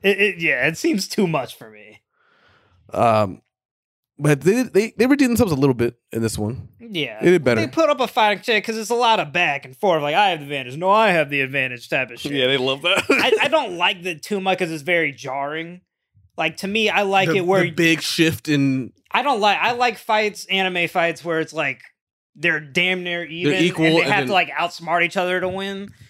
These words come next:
Speaker 2: the
Speaker 1: But
Speaker 2: first
Speaker 1: not
Speaker 2: person to
Speaker 1: the
Speaker 2: make a mistake
Speaker 1: drastic
Speaker 2: type of thing.
Speaker 1: Yeah, exactly.
Speaker 2: They were, they, yeah, they weren't like, "I beat you." Ah, <laughs>
Speaker 1: No.
Speaker 2: you were wrong. <laughs>
Speaker 1: Re-, reverse card.
Speaker 2: Substitution
Speaker 1: Oh, no.
Speaker 2: jutsu.
Speaker 1: Yeah,
Speaker 2: <laughs> My
Speaker 1: reverse
Speaker 2: tra-,
Speaker 1: card.
Speaker 2: my trap card.
Speaker 1: Or like, "No, now I get a power up. No, now I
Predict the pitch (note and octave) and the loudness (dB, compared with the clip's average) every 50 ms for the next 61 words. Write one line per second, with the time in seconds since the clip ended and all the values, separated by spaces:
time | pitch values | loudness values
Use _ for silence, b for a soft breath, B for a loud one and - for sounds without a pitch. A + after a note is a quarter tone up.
0 | b A2+ A#2 G2 G2 D3+ D3+ A#3+ A3+ A#3 F3+ E3 G3 F#3 E3+ C#3 C#3 C#3 C#3 C3+ | b -10 -4 -2 0 0 2 0 0 -2 -2 -2 -2 0 0 0 -2 -4 -4 -2
1 | G3 F#3+ F#3 F#3 E3 - - C3+ C3+ B2+ C3 - - C3+ C3+ C3+ C#3 C#3 D4+ D#4+ | 0 0 2 0 0 0 -2 -2 0 -2 -2 -4 -2 -2 -2 -2 -6 -6 -2 -2
2 | C4 D#3+ C3 A#2 B2+ F#3 E3 D#3+ F#3+ D#3+ D#3 D3 - A#2+ A2 G#2+ A2 _ _ _ | -2 -2 -2 -4 -6 -6 -4 -2 -2 -2 -2 -4 -6 -12 -20 -20 -20 _ _ _
3 | _ - D3 F#3 G#3 G#3+ F#3 E3 F3 E3 E3 D#3 D#3 D#3+ E3 D#3 D#3 D#3+ E3 F#3+ | _ 0 2 2 2 0 0 0 0 2 2 0 2 2 2 2 2 2 2 2
4 | F#3 E3+ D3+ D3+ C3 B2 A#2+ G#2 _ A#2+ C3 D3 D3 C#3 D3 D3 C3+ - - C3+ | 0 0 0 -2 -2 -2 -2 -4 _ 0 0 0 0 0 -2 -2 -2 -2 -4 -4
5 | B2+ B2 G#2 G2 F#2+ F#2+ _ _ _ _ _ _ - E3 D#3+ A#2+ G2 F2+ - - | -4 -4 -4 -8 -12 -14 _ _ _ _ _ _ 0 2 2 2 0 -4 -8 -12
6 | - - - D#3+ F#3+ A#3+ A#3+ G#3 F#3+ G3 B3 E4 F#4+ F4+ G#3 B2 G2+ - G#2+ C#3+ | -18 -12 -6 -4 -2 0 2 4 4 4 4 4 4 2 2 -2 -8 -10 -10 -2
7 | G3 D4 C#4 - - - - D4 C#4+ D#3+ F#3 B3 C#4+ G4 A4 G4 - - A3+ G#3 | 2 2 2 2 2 2 2 2 0 2 0 0 2 2 2 2 0 0 -2 0
8 | D#3+ C#3 C3 - C4+ C4+ D4+ D4 F4+ D#4+ C#4+ A#3+ F#3+ G#3 F#3+ - D#3 D3+ C#3 A#2+ | 0 -2 0 0 2 2 4 2 2 2 2 2 2 2 2 2 0 -4 -4 -4
9 | A2+ - C#4+ B3+ G3 G#3+ G#3 C4+ - - - C4+ - A4+ F#4 - - - A3 F3 | -6 -4 -2 0 2 2 2 2 0 0 2 2 2 2 0 0 0 0 0 0
10 | D3 - B3 C#4 - E4 - B3 - - F#3+ C#3 A#2 G#2+ G2 G2 A#2 - G3+ G#3+ | 2 0 0 0 0 0 -2 -2 -2 0 -2 -2 -2 -2 -6 -8 -8 -6 -6 -6
11 | G#3+ G3+ A3 A3 F#3+ G3+ A#3+ D4 C#4 B3+ B3 D#4 D#4 D#4 D#4+ F4+ F4+ E4+ C4 G#3 | -4 -4 -4 -6 -4 -4 -4 -2 -2 -2 -2 -2 0 2 2 2 0 0 -2 -2
12 | G#3 F3+ F3+ - - D3+ C#3+ C3+ C3 C3 A2+ A2+ _ E3 C#3+ D3 D#3 F3 F3+ F#3+ | -4 -4 -4 -4 -6 -6 -6 -6 -8 -12 -16 -20 _ -10 -8 -6 -4 -4 -2 0
13 | A3 A3+ A#3+ C4+ D#4 E4+ | 0 2 2 2 2 2